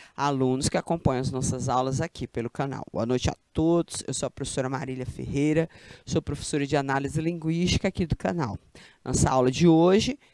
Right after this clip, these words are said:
de análise linguística, nós estamos trazendo aí um assunto muito importante, que são os pronomes relativos, tá? A gente falar um pouquinho sobre, mais ainda sobre os pronomes relativos.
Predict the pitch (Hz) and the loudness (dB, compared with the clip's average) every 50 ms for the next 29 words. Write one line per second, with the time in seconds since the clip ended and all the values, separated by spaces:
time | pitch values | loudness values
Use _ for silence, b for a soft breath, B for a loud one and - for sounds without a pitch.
0 | b b - - 147 143 139 131 127 123 120 123 123 - 135 147 156 151 147 156 | b b -12 -6 -4 -4 -4 -2 -4 -4 -4 -4 -4 -6 -6 -6 -6 -4 -4 -4
1 | 170 190 - - 254 233 233 214 180 - - 185 175 - - - 190 185 175 156 | -4 -4 -4 -6 -6 -6 -6 -6 -6 -6 -6 -6 -6 -6 -4 -2 -2 0 0 0
2 | 143 123 117 117 135 135 131 143 156 165 185 170 190 - - - 165 151 143 143 | -2 -4 -4 -2 0 0 2 2 0 0 0 2 0 0 0 -2 -6 -4 -2 -2
3 | 143 151 147 139 143 131 - - 127 - - 127 117 117 120 135 151 175 202 - | -2 -2 -2 -2 -2 -4 -6 -10 -12 -14 -12 -12 -10 -8 -4 -2 0 0 -2 -2
4 | - 101 - - 135 123 123 - - - 117 120 127 139 - - - B B B | -6 -8 -4 -2 -2 -2 -2 -4 -4 -4 -2 -2 -2 -2 -2 -4 -6 B B B
5 | B B B B - - - 127 131 - - - - 139 123 139 156 113 120 151 | B B B B -4 -2 -2 -2 -2 -4 -6 -2 0 0 0 0 0 2 4 6
6 | 175 196 214 220 214 - - 202 - 107 95 - - - - - - - _ - | 6 6 6 4 0 -2 -2 -2 -2 -2 -4 -6 -6 -8 -8 -8 -8 -12 _ -14
7 | - - - - 147 170 190 - b b b b b b b - 127 120 - - | -12 -8 -2 2 4 4 2 2 b b b b b b b -10 -8 -6 -4 0
8 | - 143 139 139 143 143 - 139 - - - 160 156 151 147 - - 156 135 123 | 0 2 2 2 2 2 2 0 0 0 0 0 0 0 0 0 0 0 0 0
9 | 127 113 - - 117 131 135 147 170 190 202 202 196 180 160 147 127 127 131 127 | -2 -6 -6 -6 -2 0 4 4 6 6 6 4 4 0 -2 -4 -4 -4 -4 -4
10 | 123 127 - - 120 110 120 - - 127 120 120 120 120 117 117 117 135 113 120 | -6 -6 -4 -6 -6 -6 -6 -6 -4 -2 0 0 0 -2 -4 -4 -6 -6 -4 -6
11 | 131 - - - - 180 196 233 - | -6 -6 -4 -2 -2 -2 -2 -2 -8